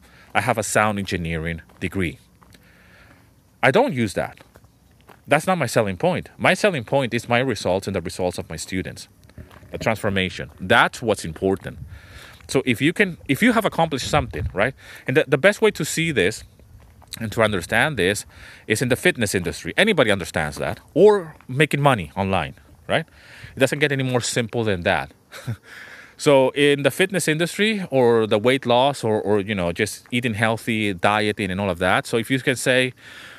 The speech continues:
"Hey, I used to be overweight and now I have lost, I don't know, two hundred kilos or whatever," right? And, and how you got a six pack and whatnot. There-, there's a, there's a, a before and after kind of story,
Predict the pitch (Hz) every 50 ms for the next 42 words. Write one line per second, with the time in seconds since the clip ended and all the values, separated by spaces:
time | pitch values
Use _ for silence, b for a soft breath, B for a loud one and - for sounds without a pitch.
0 | B B B B B B _ - - - 151 156 170 165 135 123 120 139 131 -
1 | 131 123 131 127 131 123 120 120 113 107 110 117 131 170 180 B B B B -
2 | 113 110 104 104 107 104 104 107 107 107 107 104 - 107 104 101 95 92 101 101
3 | 98 98 95 95 95 95 95 - 98 92 98 92 90 85 - - 101 101 107 98
4 | 92 101 92 90 87 - - - _ - 90 - - - 117 107 98 85 78 73
5 | - 82 85 87 85 82 80 76 73 67 - - B B B B B B B B
6 | B B _ 92 95 110 143 - - - - 107 104 104 87 101 104 104 110 110
7 | 110 104 101 - 107 95 82 - - 113 107 - - - - 95 85 82 82 -
8 | 90 90 90 90 92 - - 92 87 85 85 98 95 92 85 107 104 - 110 101
9 | 87 98 107 113 104 - - 110 - - _ _ - - - - 104 98 107 113
10 | 120 107 - - 135 143 147 131 107 101 110 117 - - - 165 180 214 214 B
11 | B B B B B B B B B B B B B B B B _ _ _ _
12 | _ - - 135 139 123 - - - 127 139 147 170 202 247